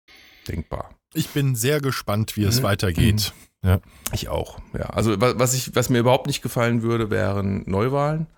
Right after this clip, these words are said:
Speaker 2: Hm.
Speaker 1: Ich glaub, die wären nicht zum Guten.
Speaker 2: Aber was
Speaker 1: Ähm,
Speaker 2: würde
Speaker 1: weiß auch nicht, ob die uns wirklich weiterbringen würden.
Speaker 2: Wa-
Speaker 1: Und dann bleiben halt nur zwei Optionen und das ist eines Minderheitsregierung, auch keine schöne Variante,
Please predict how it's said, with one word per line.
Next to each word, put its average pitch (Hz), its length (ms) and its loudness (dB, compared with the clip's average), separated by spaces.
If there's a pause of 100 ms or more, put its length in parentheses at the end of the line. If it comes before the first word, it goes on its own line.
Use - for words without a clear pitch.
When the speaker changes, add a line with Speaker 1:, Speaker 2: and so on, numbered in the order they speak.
(120)
Speaker 2:
Hm. 87 140 6 (520)
Speaker 1:
Ich - 120 -8
glaub, 107 360 -2
die 110 220 -2
wären 110 280 2
nicht 117 240 -2
zum 113 160 0
Guten. 131 360 -2 (920)
Speaker 2:
Aber - 200 0
was 110 160 2
Speaker 1:
Ähm, 104 60 -6
Speaker 2:
würde 143 160 0
Speaker 1:
weiß - 180 0
auch 107 140 0
nicht, 110 200 2
ob 107 120 -4
die 117 80 0
uns 110 260 0
wirklich 110 360 -2
weiterbringen 113 580 0
würden. 117 380 2 (580)
Speaker 2:
Wa- 107 200 0
Speaker 1:
Und 95 180 0
dann 92 180 2
bleiben 104 520 2
halt 104 180 0
nur 107 120 0
zwei 101 220 0
Optionen 120 540 0
und 117 100 0
das 101 160 -2
ist 101 140 -8
eines 98 340 0 (920)
Minderheitsregierung, 131 1080 0 (600)
auch 107 180 -2
keine 110 280 2
schöne 110 300 4
Variante, 107 560 0